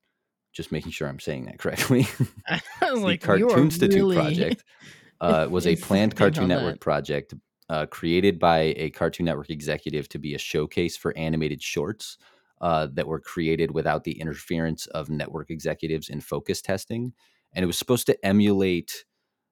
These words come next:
Speaker 1: um, the sort of late nineties cartoon cartoon show, which I think you mentioned on one of our previous episodes. A show was on the Cartoon Cartoon Show or was submitted to
Speaker 2: Uh, it was
Speaker 1: Cartoon
Speaker 2: called
Speaker 1: Cartoon
Speaker 2: What a
Speaker 1: Show.
Speaker 2: Car-, What a Cartoon.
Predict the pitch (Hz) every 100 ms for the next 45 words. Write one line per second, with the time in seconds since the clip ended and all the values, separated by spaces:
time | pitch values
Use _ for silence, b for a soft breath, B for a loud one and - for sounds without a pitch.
0 | _ 90 82 73 65 60 55 _ _ -
1 | 87 - 95 87 73 - - _ 55 87
2 | 92 90 90 87 82 82 78 - - -
3 | 92 - 92 85 87 - - 85 92 -
4 | 120 127 123 - 104 143 156 92 98 117
5 | 110 104 - 92 87 78 90 _ _ -
6 | 87 87 80 85 90 82 80 78 - -
7 | 95 90 78 71 67 73 65 62 58 -
8 | - - _ _ _ - 82 - 90 82
9 | 80 80 - 87 85 85 80 - 76 -
10 | 80 78 78 - - 80 73 - - -
11 | - 80 73 - - 80 78 156 147 80
12 | 69 - - _ _ - - 185 - 208
13 | 175 156 165 175 165 156 - 147 - -
14 | 160 170 160 147 147 139 117 - 135 131
15 | 151